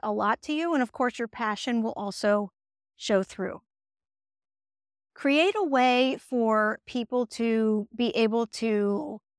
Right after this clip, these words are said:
learn about you and learn about your business, whether or not it's blog posts or social media posts or a newsletter, but talk about their hobbies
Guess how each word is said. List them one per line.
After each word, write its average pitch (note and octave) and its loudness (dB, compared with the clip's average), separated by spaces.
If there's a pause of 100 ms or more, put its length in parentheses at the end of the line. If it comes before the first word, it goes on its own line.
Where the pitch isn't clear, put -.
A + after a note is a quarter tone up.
(520)
learn C4 4
about D4 0
you C#4+ 2
and G3 -2
learn A3+ -2
about A3 -2
your G#3+ -4
business, A#3+ -2
whether G3+ 0
or G#3 -6
not G3+ 0
it's - -10
blog C4+ 4
posts C4 0 (100)
or G3+ -4
social G3+ -4
media C4 0
posts A#3+ -6
or G3 -2
a F#3+ -4
newsletter, B3 0 (400)
but B3+ -4
talk - -2
about C#4+ 2 (120)
their A3 0
hobbies A3+ 0